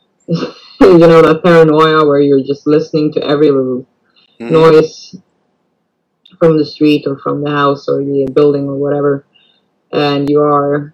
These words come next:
Speaker 1: convincing yourself that it's something that it's not. Uh, I did do that a lot, and I just didn't go out,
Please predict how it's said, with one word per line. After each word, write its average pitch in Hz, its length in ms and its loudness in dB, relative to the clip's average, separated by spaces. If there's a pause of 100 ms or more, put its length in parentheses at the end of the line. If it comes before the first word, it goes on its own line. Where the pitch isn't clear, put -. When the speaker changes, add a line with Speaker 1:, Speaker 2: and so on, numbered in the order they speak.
(640)
Speaker 1:
convincing 160 500 2
yourself 139 540 -2
that 135 240 -6 (220)
it's 156 220 0
something 160 460 0
that 139 160 -2
it's 135 180 -6
not. 135 280 -4 (1040)
Uh, 147 560 -4
I 165 180 4
did 165 220 4
do 151 460 4
that 143 280 -2
a 143 60 0
lot, 143 260 -2
and 135 160 -4
I 135 120 -6
just - 220 -18
didn't 139 200 0
go 139 160 -2
out, 139 340 -6